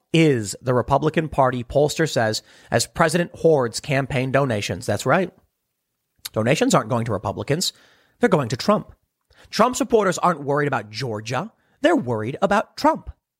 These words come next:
I don't care about Georgia. I'm, I'm worried about what's going on with this election and what Trump will do and what's going to happen in the next couple of weeks. I've never been a Republican,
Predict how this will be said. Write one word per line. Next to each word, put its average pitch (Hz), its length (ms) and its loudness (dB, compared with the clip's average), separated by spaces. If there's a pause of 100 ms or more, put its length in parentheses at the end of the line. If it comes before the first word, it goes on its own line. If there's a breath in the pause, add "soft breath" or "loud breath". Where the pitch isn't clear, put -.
(540)
I 269 220 2
don't 302 300 -2
care 120 220 -8
about 107 260 -8
Georgia. 139 640 0 (1120 soft breath)
I'm, 240 440 2
I'm 226 260 2
worried 165 240 2
about 147 180 0
what's 156 180 -2
going 156 220 -2
on 156 40 0
with 139 60 -4
this 139 100 -6
election 143 640 -2
and 147 180 -2
what - 180 2
Trump 220 400 0
will 160 260 2
do 135 320 2
and 131 160 -4
what's 165 180 0
going 151 300 0
to 143 160 -2
happen 131 500 -2 (240)
in 139 100 -4
the 139 60 0
next 135 200 -4
couple 107 240 -8
of 117 60 -10
weeks. - 340 -4 (880 soft breath)
I've 147 180 2
never 165 260 4
been 151 420 2
a 127 460 2
Republican, 139 640 -2